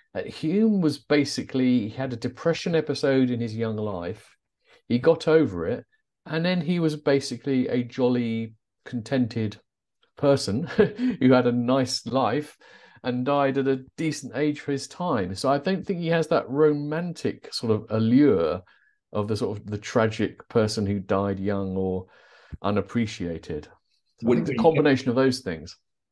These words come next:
Speaker 2: When you say ideas and, or, or this, this, this, um, concept that he had about ideas and impression, are you specifically referring to, um, in the book you talk about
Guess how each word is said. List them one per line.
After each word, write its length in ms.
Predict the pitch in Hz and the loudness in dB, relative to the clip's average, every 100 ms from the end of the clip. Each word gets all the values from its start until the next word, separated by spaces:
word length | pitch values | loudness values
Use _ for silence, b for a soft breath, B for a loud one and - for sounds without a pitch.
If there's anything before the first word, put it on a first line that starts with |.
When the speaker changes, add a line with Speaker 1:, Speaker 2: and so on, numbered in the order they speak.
| - | -2
Speaker 2:
When 160 | 123 | 2
you 60 | 120 | 2
say 280 | - 151 147 | 2 2 2
ideas 500 | 104 117 123 120 - | 4 4 4 2 0
and, 260 | 104 98 - | -4 -4 -4
or, 180 | - | -4
or 40 | 95 | -4
this, 420 | 104 101 - - | -2 -4 -4 -6
this, 640 | 98 95 - - - - - | -6 -4 -6 -8 -10 -12 -8
this, 300 | 101 98 - | -6 -4 -2
um, 280 | 107 101 90 | -2 -2 -4
concept 440 | 82 101 98 95 - | -4 -2 -2 -4 -6
that 120 | 95 | -4
he 60 | 98 | -6
had 180 | 98 - | -6 -6
about 180 | 95 | -4
ideas 400 | 85 82 85 87 | -4 -4 -4 -4
and 100 | 87 | -4
impression, 400 | 82 85 87 90 | -6 -4 -4 -4
are 60 | 85 | -4
you 100 | 87 | -4
specifically 500 | - 95 90 - 113 | -4 -6 -6 -4 -2
referring 440 | 101 90 92 95 98 | -2 -2 -4 -4 -4
to, 540 | 98 95 92 87 85 - | -2 0 2 0 -4 -10
um, 220 | 95 - | -12 -10
in 140 | 101 92 | -4 -4
the 40 | |
book 220 | 87 98 | -2 -2
you 80 | 98 | -4
talk 220 | 98 85 | -6 -6
about 420 | - 87 85 85 | -6 -4 -4 -6